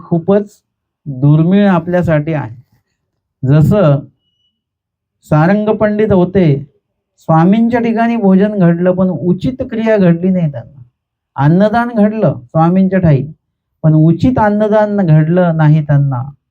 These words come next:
म्हणजे कधी कधी उचित व्यक्तीच्या ठिकाणी पण अन्नदान घडतं, पण उचित बुद्धीने घडत नसल्यामुळे ते अन्नदान कसं जातं?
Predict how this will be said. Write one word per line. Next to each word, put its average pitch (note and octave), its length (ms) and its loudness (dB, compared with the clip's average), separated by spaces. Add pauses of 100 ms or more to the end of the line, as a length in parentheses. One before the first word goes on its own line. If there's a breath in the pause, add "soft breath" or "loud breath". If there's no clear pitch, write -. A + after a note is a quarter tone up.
(380)
म्हणजे E3 580 2 (140)
कधी E3+ 280 0
कधी F#3 300 0
उचित E3 440 0
व्यक्तीच्या G3 500 -2
ठिकाणी G3 400 0
पण G#3+ 140 -4
अन्नदान G#3 560 0
घडतं, F3+ 500 0 (460)
पण E3+ 160 2
उचित E3 420 0 (100)
बुद्धीने F#3+ 520 0
घडत G3 340 0
नसल्यामुळे F#3 840 0
ते F#3 120 -6
अन्नदान F3 580 -4
कसं E3+ 260 -4
जातं? E3+ 340 -2